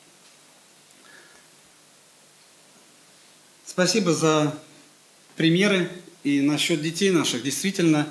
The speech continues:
больше всего мы любим наших детей, и почему-то больше всех достаётся от нас нашим детям. Вот какое-то непонятное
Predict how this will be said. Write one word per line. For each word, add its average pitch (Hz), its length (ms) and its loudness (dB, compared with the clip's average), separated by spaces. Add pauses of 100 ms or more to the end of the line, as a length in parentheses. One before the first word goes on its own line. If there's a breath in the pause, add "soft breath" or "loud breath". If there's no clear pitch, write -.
(680 loud breath)
больше 165 280 0
всего 160 300 2
мы 156 140 4
любим 139 260 2
наших 143 280 0
детей, 233 380 2
и - 200 -8
почему-то 175 480 0
больше 165 280 -2
всех 147 220 -2
достаётся 156 560 0
от 127 120 -6
нас 147 220 -4
нашим 131 300 -6
детям. 123 300 -8 (1120)
Вот 123 120 -12 (180)
какое-то 139 420 -4
непонятное 139 720 -2